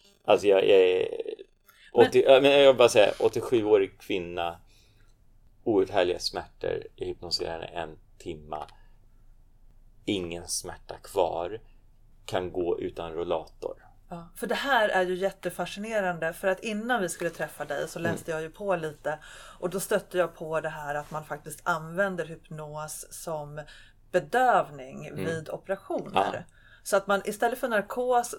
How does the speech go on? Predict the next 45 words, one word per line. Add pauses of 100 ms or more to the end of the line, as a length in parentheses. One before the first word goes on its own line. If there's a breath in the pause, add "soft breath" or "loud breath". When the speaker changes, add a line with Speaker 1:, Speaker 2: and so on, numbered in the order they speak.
Speaker 2:
så,
så
hypnotiserar
man
och
så
ger
man
lokalbedövning
Speaker 1:
Mm. (200 loud breath)
Speaker 2:
vid,
alltså,
s-, (440)
seriösa
operationer,
Speaker 1:
Ja.
Speaker 2:
det
är
bröstcancer
och
liknande.
Och
det
är
Speaker 1:
Mm.
Speaker 2:
flera
sjukhus
som, (160)
Speaker 1:
Karolinska.
Speaker 2:
som
har
Speaker 1:
Ja.
Speaker 2:
det
här
regelbundet
i,
Speaker 1:
Ja. (380 soft breath)
Speaker 2:
i
sin
verksamhet. (240 soft breath)
Det
är
ju
jättefascinerande.
Speaker 1:
Mm.